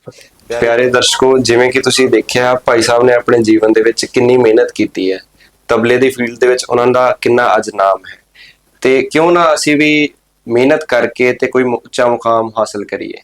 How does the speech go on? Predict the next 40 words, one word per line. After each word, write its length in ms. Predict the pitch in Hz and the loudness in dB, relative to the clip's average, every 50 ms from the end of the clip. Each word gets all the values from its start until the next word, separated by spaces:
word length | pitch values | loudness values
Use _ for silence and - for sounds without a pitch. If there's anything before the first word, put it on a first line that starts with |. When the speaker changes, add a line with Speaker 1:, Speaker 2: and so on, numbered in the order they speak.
| _ _ _ _ _ _ _ _ _ _ _ _ _ _ - | _ _ _ _ _ _ _ _ _ _ _ _ _ _ -4
Speaker 2:
ਬਹੁਤ 260 | 110 117 139 143 139 - 127 | -2 0 0 0 -2 -4 -4
ਮੇਰੇ 180 | 131 131 131 | -2 -2 -2
ਵੀਰ 280 | 123 123 123 127 120 117 120 | -2 -4 -6 -6 -8 -8 -8
ਨਸ਼ੇ 260 | 120 117 - - 120 | -10 -8 -6 -6 -6
ਦੇ 100 | 110 120 | -4 -4
ਵਿੱਚ 240 | 117 120 117 - 107 95 - _ - | -4 -4 -6 -6 -10 -16 -16 _ -6
ਗਲਤਾਨ 420 | 117 110 107 107 113 113 113 120 117 | -4 -4 -2 0 0 0 0 0 -2
ਹੋਏ 180 | 107 110 110 | -2 -4 -4
ਫਿਰਦੇ 340 | 107 - 104 101 - 107 107 | -4 -6 -8 -8 -4 -4 -4
ਨੇ, 220 | 107 104 104 104 107 _ | -2 -4 -6 -10 -10 _
ਕਈ 220 | - 113 117 120 | -4 -4 -4 -4
ਬਾਹਰ 360 | 110 101 113 113 123 131 123 | -4 -2 -2 0 0 0 -2
ਜਾਣ 240 | 120 123 117 113 110 | -2 -4 -4 -4 -6
ਦੀ 140 | 110 113 113 | -8 -10 -12
ਹੋੜ 240 | 107 107 107 110 - | -12 -12 -16 -12 -10
ਦੇ 80 | 117 | -8
ਵਿੱਚ 240 | 113 110 107 - - | -6 -6 -6 -6 -6
ਬੈਠੇ 300 | 104 101 101 - 113 104 | -8 -8 -6 -6 -8 -10
ਨੇ, 180 | 101 101 101 110 - _ _ _ - - _ _ _ _ _ _ - | -10 -10 -14 -18 -20 _ _ _ -20 -20 _ _ _ _ _ _ -6
ਕਿਉਂ 200 | - 165 180 185 | -2 0 0 2
ਨਾ 100 | 185 165 | 2 0
ਆਪਾਂ 460 | 156 - - - 131 127 123 123 120 - _ _ _ - | 0 0 -2 -2 -2 0 0 -2 -4 -6 _ _ _ -2
ਇਸ 220 | 135 147 143 143 | -2 -2 -2 -4
ਫੀਲਡ 280 | - 131 123 120 117 113 | -8 -10 -10 -10 -8 -6
ਦੇ 140 | 107 117 | -4 -2
ਵਿੱਚ 400 | 110 110 110 - - - 107 104 107 - _ _ _ - | -2 -2 -2 -4 -6 -8 -8 -8 -8 -12 _ _ _ -10
ਮਿਹਨਤ 340 | - 113 120 135 147 151 147 | -6 -4 -2 -2 -2 -2 -4
ਕਰੀਏ, 440 | - - 113 107 110 110 117 120 117 - _ _ _ _ _ _ | -4 -6 -4 -4 -4 -4 -4 -6 -6 -10 _ _ _ _ _ _
ਭਾਈ 160 | - 127 120 | -2 -2 -2
ਸਾਹਿਬ 220 | 117 - 117 113 - - | 0 0 -2 -2 -2 -2
ਤੋਂ 100 | 135 123 | -4 -4
ਮਿਹਨਤ 360 | 117 117 120 131 139 143 135 - | -2 -2 -2 -2 -2 -4 -2 -2
ਦਾ 100 | 135 123 | -2 -4
ਸੁਨੇਹਾ 400 | - - 113 113 107 104 117 113 | -4 -4 -6 -6 -4 -4 -4 -6
ਲਈਏ 360 | 110 104 104 107 113 117 120 117 _ _ _ _ _ _ _ _ _ _ _ _ _ _ _ _ - | -6 -6 -6 -6 -8 -8 -10 -12 _ _ _ _ _ _ _ _ _ _ _ _ _ _ _ _ -4
ਤੇ 280 | 120 117 120 120 117 - - | -2 -2 0 -2 -4 -4 -6
ਆਪਣਾ 280 | 113 113 - 120 120 117 | -6 -6 -4 -4 -6 -6
ਜੀਵਨ 300 | 107 110 107 101 104 101 | -6 -8 -10 -10 -10 -10
ਸਫਲਾ 340 | - 98 - - 95 90 | -12 -14 -16 -14 -14 -14
ਕਰੀਏ। 360 | - - - - 95 92 - | -14 -14 -18 -20 -20 -20 -20